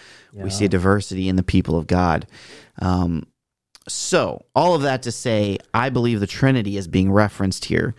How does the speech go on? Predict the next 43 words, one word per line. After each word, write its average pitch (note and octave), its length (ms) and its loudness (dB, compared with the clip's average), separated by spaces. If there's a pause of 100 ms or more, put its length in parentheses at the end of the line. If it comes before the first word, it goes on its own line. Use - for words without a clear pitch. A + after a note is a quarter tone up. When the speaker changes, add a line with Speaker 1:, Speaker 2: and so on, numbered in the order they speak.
(380)
Speaker 2:
Yeah. F#2 300 -2
Speaker 1:
Um, F#2 220 -8
I A2 100 -2
believe A2+ 380 -2
when G#2 160 0
he's G#2 100 2
saying, G2 220 4
"Let G2 260 4
us A2+ 320 0
make B2 300 -2 (180)
man A#2 240 6
in A#2+ 80 0
our A2+ 140 0
image," A#2 300 -2
that's A2 200 -4
a G2+ 40 -6
conversation G#2 720 -2
with F#2+ 180 -2
himself. - 640 -2 (800)
Uh, G#2 100 2
the B2+ 160 0
email G3+ 160 6
I B2 80 0
got, A2 320 -2 (160)
um, G2 500 2 (200)
was, A2 440 4 (300)
uh, F#2 220 2
someone, A2 280 2
from A2 160 0
someone A2 220 4
that F2+ 60 2
holds A2 240 4
a - 20 0
different G2 300 0
view, F#2+ 260 2 (1500)
that, G2+ 440 2
uh, F#2+ 420 -2 (1160)
this A#2 200 4
view B2+ 180 6
is A2+ 80 0
sometimes A#2 400 -6
taken, A2 360 -4
the G2+ 140 -4